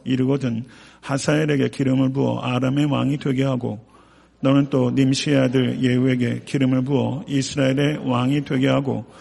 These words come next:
또 아벨 무홀라 사바세 아들 엘리사에게 기름을 부어 너를 대신하여 선지자가 되게 하라. 하사엘의 칼을 피하는 자를 예후가 죽일 것이요 예후의 칼을 피하는 자를 엘리사가 죽이리라. 그러나 내가 이스라엘 가운데 칠천 명을 남기리니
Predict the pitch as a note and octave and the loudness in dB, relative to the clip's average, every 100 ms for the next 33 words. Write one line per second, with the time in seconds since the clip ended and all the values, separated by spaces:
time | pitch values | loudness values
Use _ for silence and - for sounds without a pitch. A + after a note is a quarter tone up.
0 | - _ D#3+ D3+ C#3+ B2 B2+ D3 D3+ D3 | -20 _ -2 -2 0 0 2 2 0 0
1 | C3+ C3+ C#3 C#3 C#3 - - D3 D3 E3 | 0 2 4 2 0 -2 -2 0 0 2
2 | C#3+ B2+ A#2+ B2+ C3+ C#3 - C#3+ C#3 C#3 | 0 0 0 2 2 2 0 0 0 -2
3 | B2+ B2+ A#2+ D#3+ C3 B2 - - - - | 0 0 -2 -4 -4 -4 -10 -20 -14 -2
4 | C3 C3+ D#3+ D3 - D3 C3 B2 B2 D#3 | 2 4 2 0 0 0 0 -2 -4 -4
5 | D3 C#3 C#3 D#3 D#3+ C#3+ C3+ C3 A2 G#2 | -2 0 0 0 0 -2 0 -2 -4 -8
6 | - - - - - _ - D#3 E3+ D#3 | -14 -20 -20 -20 -20 _ -6 -2 0 0
7 | E3 E3 D3+ D#3 - C#3+ C3+ C#3+ C#3+ B2+ | 0 0 0 0 0 2 2 2 0 2
8 | B2 C3 C3+ C#3+ - C#3 C#3 C#3 - A2+ | 2 2 0 -2 -2 -4 -2 -4 -2 -4
9 | A2+ - - C3 C3+ C#3 C#3+ - C3+ C3 | -6 -14 -4 2 4 4 2 0 0 -2
10 | - D3 C#3+ C#3+ C3+ A#2+ - B2 B2+ C3+ | -2 0 0 0 0 -2 -4 0 2 2
11 | C3+ C3 D3 - C#3 B2+ G#2+ A2+ - - | 0 -2 -4 -4 -2 -2 -6 -12 -18 -20
12 | - - _ - D3+ D3 C#3+ C3 C3+ C3+ | -20 -20 _ -8 -6 0 2 4 4 4
13 | C3+ C#3 - D3 C3+ C3 - B2+ B2+ C#3+ | 2 0 0 0 0 0 0 0 0 0
14 | B2 B2 E3+ - D#3+ D3 D3+ C3 B2 B2+ | -2 -2 -4 -4 -2 0 0 0 0 -2
15 | D3 B2 A#2 | 0 0 -2